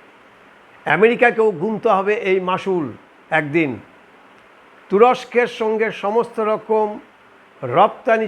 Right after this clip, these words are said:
চুক্তি বন্ধ করে দিয়েছে ভারতবর্ষ। তুরস্ক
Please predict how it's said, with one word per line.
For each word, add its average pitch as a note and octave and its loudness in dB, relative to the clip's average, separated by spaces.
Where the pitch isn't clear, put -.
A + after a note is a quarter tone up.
চুক্তি G#3 -8
বন্ধ G3 -2
করে G3 -2
দিয়েছে F#3+ -2
ভারতবর্ষ। E3 -4
তুরস্ক G#3 2